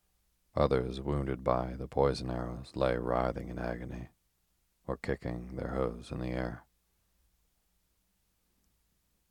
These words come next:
Some took refuge in the house of the famous centaur Chiron,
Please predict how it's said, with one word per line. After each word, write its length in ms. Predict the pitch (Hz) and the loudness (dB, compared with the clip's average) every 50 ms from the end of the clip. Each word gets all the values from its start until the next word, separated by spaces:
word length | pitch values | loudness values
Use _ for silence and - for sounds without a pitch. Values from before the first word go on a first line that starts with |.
| _ _ _ _ _ _ _ _ _ _ _ _ _ _ _ _ _ _ | _ _ _ _ _ _ _ _ _ _ _ _ _ _ _ _ _ _
Some 280 | - - 73 69 67 67 | -2 2 2 2 2 4
took 200 | - 67 65 - | 2 2 2 4
refuge 600 | 67 69 67 65 - - - - 69 67 64 67 | 4 4 4 4 4 0 -2 0 0 0 2 0
in 100 | 67 64 | 0 0
the 80 | 62 | 0
house 400 | 60 64 64 62 64 62 60 - | 0 0 -2 -2 -2 -4 -6 -4
of 120 | - 69 65 | -4 -2 0
the 100 | 65 62 | -2 -2
famous 440 | - - 67 67 65 64 64 60 - | 2 2 2 2 2 0 -2 -4 -4
centaur 640 | - - 67 64 62 - - 62 62 62 62 64 | -2 -2 -2 -2 0 -2 -2 -2 -2 -2 -4 -6
Chiron, 520 | - - 73 69 64 58 - - 64 64 | -4 -2 2 2 2 2 0 -4 -8 -8